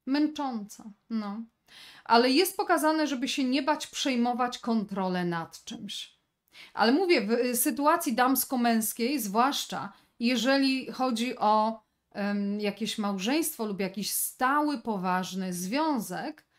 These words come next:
wychodzi na to, że mężczyzna powinien pomóc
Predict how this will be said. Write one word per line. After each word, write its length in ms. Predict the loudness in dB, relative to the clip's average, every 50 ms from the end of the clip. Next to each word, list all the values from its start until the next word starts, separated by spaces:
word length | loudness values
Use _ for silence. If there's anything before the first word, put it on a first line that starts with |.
| _ _ _ _ _ _ _ _ _
wychodzi 720 | -6 -2 0 0 0 0 2 2 2 2 2 0 0 0 2
na 240 | 2 4 2 2 2
to, 480 | 0 0 0 0 0 -2 -6 -10 _ _ _ _ _ _ _ -8
że 460 | -4 0 2 4 4 4 4 2 0 0
mężczyzna 640 | 0 0 0 0 -2 -4 -4 -4 -2 0 0 0 -2
powinien 520 | -2 -6 -6 -2 0 2 2 2 0 -2
pomóc 800 | -6 -6 -4 -4 -2 -2 -4 -6 -6 -6 -6 -6 -6 -6 -10